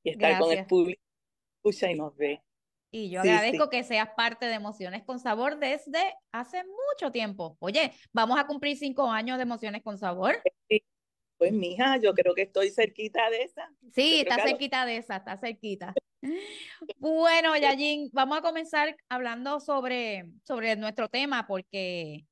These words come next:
Speaker 2: para mí que es bien interesante y mu-, muchas veces no se le da la importancia que requiere.
Speaker 1: Sí, eso es así, Madeline, y, y es im-, y es, y es,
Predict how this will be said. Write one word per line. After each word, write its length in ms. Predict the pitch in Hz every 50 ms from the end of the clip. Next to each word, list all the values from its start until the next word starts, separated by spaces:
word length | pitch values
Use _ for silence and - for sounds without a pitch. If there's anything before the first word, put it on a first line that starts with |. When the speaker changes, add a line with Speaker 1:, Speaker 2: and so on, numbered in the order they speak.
| _ _ _
Speaker 2:
para 180 | - 208 208 208
mí 140 | 196 220 214
que 100 | 240 247
es 80 | 254 247
bien 400 | 196 196 226 226 233 240 269 302
interesante 920 | 330 320 311 311 269 247 240 - - 233 233 220 196 196 180 175 226 220 _ _ _ _ _ _ _ -
y 140 | 262 262 254
mu-, 120 | 233 226 233 - _ _ _ _ _ _ _ _ -
muchas 360 | 233 - - - - 262 247
veces 520 | 240 294 339 370 - 339 247 262 254 - _
no 380 | - 220 220 214 226 233 254 269
se 240 | - - 277 277
le 180 | 277 269 269 262
da 300 | 247 294 302 311 285 240
la 80 | 220 214
importancia 800 | 214 208 214 208 202 - - - 262 339 - - - 339 320 247
que 140 | 247 - 226
requiere. 640 | 240 202 175 170 180 180 196 240 294 320 277 240 _ _ _ _ _ _ _ _ _ _ _ _ _ _ _ _ _ _ _ _ _ _ _ _ _ _ _ _ _ _ _ _ _ _ _ _ _ _ _ _
Speaker 1:
Sí, 260 | - 180 175 165 156 -
eso 220 | 185 175 180 -
es 120 | 208 208 -
así, 300 | 220 220 220 - 185 175
Madeline, 680 | 175 170 170 180 180 175 170 170 165 156 165 170 165 -
y, 340 | - 185 175 175 175 170 - -
y 120 | 185 180
es 80 | 190 202
im-, 140 | 226 240 247
y 140 | 247 214 190
es, 140 | 185 185 - - - -
y 200 | 208 190 185 180
es, 420 | 185 196 214 240 247 - -